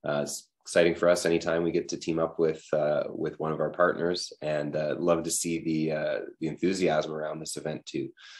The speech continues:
Uh, so it's great to see, uh, so many people come together around such a great business. So, um, thanks very much for having us. Thanks for attending. Um, it's been my pleasure. Uh, if you have any interest in learning more about Veeam, please don't hesitate to reach out. My email address is peter at veeam dot com.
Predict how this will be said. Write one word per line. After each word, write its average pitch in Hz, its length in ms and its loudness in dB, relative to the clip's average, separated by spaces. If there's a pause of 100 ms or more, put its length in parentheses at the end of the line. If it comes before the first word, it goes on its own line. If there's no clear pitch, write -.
(220)
Uh, 71 180 0
so 76 180 0
it's 69 120 -4
great 80 240 2
to 78 100 -6
see, 78 400 0
uh, 73 120 2
so 78 160 -2
many 73 140 -4
people - 240 -8
come 73 160 -4
together 73 360 -2
around 73 280 -8
such - 180 -12
a - 80 -12
great 71 180 -6
business. 71 340 -2
So, - 160 -8 (460)
um, 76 500 4 (100)
thanks 82 200 2
very 85 140 6
much 82 200 4
for 85 80 4
having 90 240 6
us. 117 180 2
Thanks 82 220 2
for 82 120 0
attending. 85 440 0 (100)
Um, 73 380 -4 (100)
it's - 100 -20
been 78 120 -2
my 80 120 2
pleasure. 85 520 4
Uh, 73 200 -2 (300)
if - 60 -6
you 85 60 4
have 82 80 4
any 92 120 6
interest 90 240 -2
in 95 60 2
learning 87 180 2
more 82 140 2
about 82 220 0
Veeam, 85 180 -2
please 82 180 0
don't 78 140 0
hesitate 82 380 2
to 73 60 -6
reach 80 200 0
out. 85 260 0
My 73 60 -12
email 78 220 -4
address 78 360 -4
is - 280 -14
peter 117 320 10
at 78 180 4
veeam 98 240 2
dot 90 220 6
com. 101 280 -2